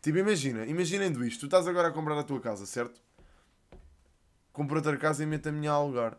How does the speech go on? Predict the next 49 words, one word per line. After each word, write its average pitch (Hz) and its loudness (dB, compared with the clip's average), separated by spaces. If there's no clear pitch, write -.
Certo, 135 -2
mas 113 -6
e, 139 -8
e 139 0
vais 147 6
estar, 160 6
imagina, 135 -2
tu - -14
estás 160 4
a 180 2
viver 175 2
nessa. 135 0
Imagina 147 0
que 151 -6
tens 170 -2
que - -10
sair 170 0
para 156 2
ir 165 4
para 147 -2
outro 160 0
sítio 143 -2
qualquer. 117 0
Imagina 160 2
que 151 -6
te - -6
oferecem 165 2
uma 165 -2
cena 160 -2
qualquer 135 0
para, 123 -4
onde 147 -2
é 147 -6
que 143 -6
tu, 123 -10
para 131 -6
outro 147 0
sítio. 104 -8
Tu 131 -4
vais 170 8
para 139 2
lá 170 10
e 190 8
ficas 170 2
a 170 4
pagar 156 6
a 151 4
tua 147 -2
casa? 170 2